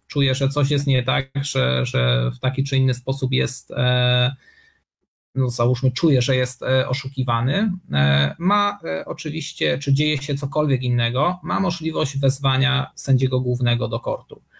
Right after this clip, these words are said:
Wówczas, e, taki, taki sędzia główny, e, ma obowiązek podejść i, e,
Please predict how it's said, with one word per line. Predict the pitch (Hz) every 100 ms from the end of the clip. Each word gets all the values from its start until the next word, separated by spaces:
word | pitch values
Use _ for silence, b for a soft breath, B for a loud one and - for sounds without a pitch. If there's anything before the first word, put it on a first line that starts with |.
| b b -
Wówczas, | 196 208 190 180 - 165
e, | 151 139 143
taki, | 147 151 143
taki | 139 139
sędzia | - 147 143
główny, | 131 139 139 135 131 -
e, | 131 127 127 123 123 123 120
ma | 123
obowiązek | 123 120 127 131 127 123
podejść | - 110 120 156 143 - - -
i, | 147 151 175 - _ -
e, | 139 135 139 139 143